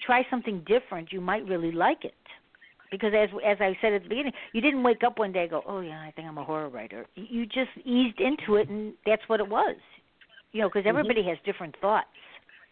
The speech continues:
Speaker 1: Is there anybody that wants to, has a question for anybody else? Or we should do all the websites and get every, tell everybody before we do anything, even end the show. Okay, I want everybody, uh, let's say, we'll start with Christine. Do you wanna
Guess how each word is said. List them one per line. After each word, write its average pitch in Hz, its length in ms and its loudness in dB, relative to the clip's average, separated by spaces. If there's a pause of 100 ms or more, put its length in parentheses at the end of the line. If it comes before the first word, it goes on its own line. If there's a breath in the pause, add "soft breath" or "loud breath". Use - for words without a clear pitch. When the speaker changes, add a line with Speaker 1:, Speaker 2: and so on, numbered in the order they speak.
(460 loud breath)
Speaker 1:
Is 196 80 0
there 220 100 6
anybody 247 380 2
that 214 120 2
wants 185 300 -2
to, - 80 -8
has 175 180 -2
a 175 40 -2
question 202 420 -4
for - 80 -6
anybody 180 380 -4
else? 180 260 2 (100)
Or 170 120 2 (200 loud breath)
we 185 120 2
should 226 240 0
do 208 140 4
all 175 100 6
the 160 100 -2
websites 170 460 0 (100)
and 151 140 -12
get 165 140 -4
every, 165 180 -6 (160)
tell 170 140 2
everybody 151 360 -4 (220 loud breath)
before 180 280 4
we 175 120 0
do 160 180 -4
anything, 151 460 -10 (340)
even 156 300 -6
end 160 180 -4
the 156 80 -8 (100)
show. 151 140 -4 (380 loud breath)
Okay, 175 260 2 (220 loud breath)
I - 80 2
want 208 240 4
everybody, 214 500 4
uh, 170 80 4 (140)
let's 196 200 0
say, 185 120 0
we'll 180 160 -4
start 220 160 2
with 220 160 0
Christine. 196 460 -4
Do 170 40 -14
you 185 80 -2
wanna 180 280 0